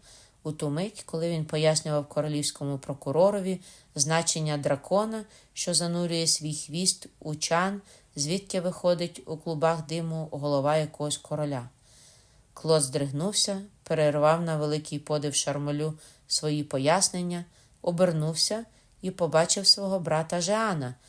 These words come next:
який підходив до високого на зріст офіцера, що стояв біля дверей будинку Гондолор'є. Цей справді був пан ротмістр Феб де Шатопер. Притулившись до стіни будинку своєю нареченою,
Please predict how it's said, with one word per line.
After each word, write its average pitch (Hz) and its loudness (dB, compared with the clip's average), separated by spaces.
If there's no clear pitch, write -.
який 151 -4
підходив 156 0
до 139 -2
високого 196 0
на 165 -2
зріст 156 -4
офіцера, 170 0
що - -6
стояв 160 2
біля 147 2
дверей 156 0
будинку 165 -4
Гондолор'є. 156 -2
Цей 247 0
справді 202 4
був 151 -4
пан 170 0
ротмістр 151 -2
Феб 185 4
де 165 0
Шатопер. 131 -2
Притулившись 185 0
до 160 -2
стіни 165 -2
будинку 175 -4
своєю 180 0
нареченою, 170 -2